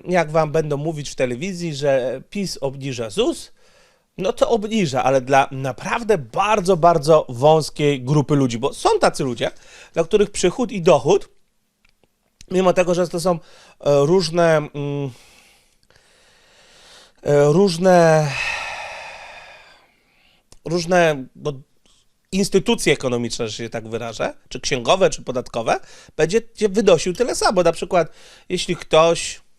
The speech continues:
przykładowo utrzymuje się, ma firmę, która polega na tym, że on na przykład pisze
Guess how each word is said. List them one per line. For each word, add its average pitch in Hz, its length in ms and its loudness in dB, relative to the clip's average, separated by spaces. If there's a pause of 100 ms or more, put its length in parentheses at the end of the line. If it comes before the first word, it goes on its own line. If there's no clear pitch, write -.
(120)
przykładowo 147 680 2 (1400)
utrzymuje 165 640 0
się, 165 140 -4
ma 139 140 2
firmę, 233 380 -2
która 185 280 4
polega 170 380 0
na 180 140 -4
tym, 180 180 -4
że 160 80 -2
on 160 100 -4
na 151 100 -2
przykład 156 520 -2 (2250)
pisze 131 580 -2